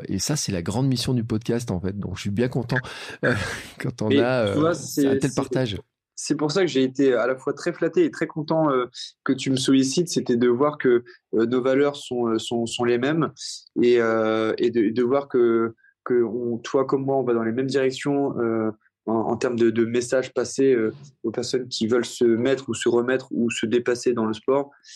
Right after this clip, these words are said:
Speaker 2: eh ben, c'est, c'est agréable. Donc, euh, bah, à, à mon tour de te remercier parce que c'était, bon, déjà un chouette moment d'échanger avec toi. Et puis, euh, et merci pour ce que tu fais pour le sport et pour, euh,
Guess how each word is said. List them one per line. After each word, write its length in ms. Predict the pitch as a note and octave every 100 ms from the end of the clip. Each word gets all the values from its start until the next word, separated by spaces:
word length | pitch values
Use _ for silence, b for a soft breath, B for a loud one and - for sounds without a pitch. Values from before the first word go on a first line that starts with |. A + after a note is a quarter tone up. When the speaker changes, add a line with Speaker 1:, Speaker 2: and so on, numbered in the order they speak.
| B B _ -
Speaker 2:
eh 40 |
ben, 120 | G#2+
c'est, 360 | G#2 - A#2+ A2
c'est 160 | -
agréable. 260 | B2 C3+ C#3
Donc, 160 | A#2+ B2
euh, 140 | A#2
bah, 260 | A2+ A#2 A#2
à, 160 | A2+ B2+ -
à 40 | C3
mon 160 | C3
tour 180 | C3 D3
de 40 | D3
te 80 |
remercier 400 | B2+ B2+ C3 -
parce 180 | - C#3+
que 100 | -
c'était, 340 | A#2+ A#2+ B2 A2
bon, 200 | A2 A2
déjà 220 | A#2+ B2+
un 80 | A#2+
chouette 220 | - C#3+ -
moment 220 | C3+ C#3
d'échanger 340 | C3 C3+ B2
avec 200 | B2 A#2+
toi. 200 | - E3 - B B B B -
Et 140 | B2+ A#2+
puis, 340 | - B2 B2
euh, 300 | A#2+ A#2 A#2
et 100 | B2
merci 320 | A#2+ C3 - D3
pour 160 | C#3+
ce 60 | -
que 60 | C#3
tu 180 | -
fais 160 | - D3+
pour 160 | D3+ B2+
le 80 | A#2+
sport 380 | - C3+ C3+
et 80 | B2
pour, 280 | - A#2+ A#2
euh, 160 | A2+